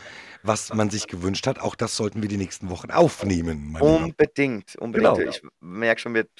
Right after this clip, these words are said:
Speaker 2: tun so ein bisschen drumrum lavilieren, aber wir kommen, wir kommen dahin. Wir kommen dahin. Ich seh das
Speaker 1: Kriegen
Speaker 2: schon.
Speaker 1: wir.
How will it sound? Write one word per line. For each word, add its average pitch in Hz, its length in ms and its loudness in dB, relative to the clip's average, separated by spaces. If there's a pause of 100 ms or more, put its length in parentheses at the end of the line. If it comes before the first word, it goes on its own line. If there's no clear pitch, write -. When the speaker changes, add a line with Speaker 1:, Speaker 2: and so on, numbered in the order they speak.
Speaker 2:
tun 127 160 -6
so 117 120 -6
ein 107 80 -4
bisschen 123 240 -10
drumrum 107 760 -2
lavilieren, 135 640 -8
aber 185 340 2
wir 190 100 0
kommen, 147 280 0
wir - 120 -2
kommen 135 220 -4
dahin. 110 420 -6
Wir 95 140 -6
kommen 120 220 -8
dahin. 95 320 -6 (140)
Ich 110 160 -6
seh 85 100 -2
das 92 60 0
Speaker 1:
Kriegen 107 180 2
Speaker 2:
schon. 87 100 0
Speaker 1:
wir. - 380 -4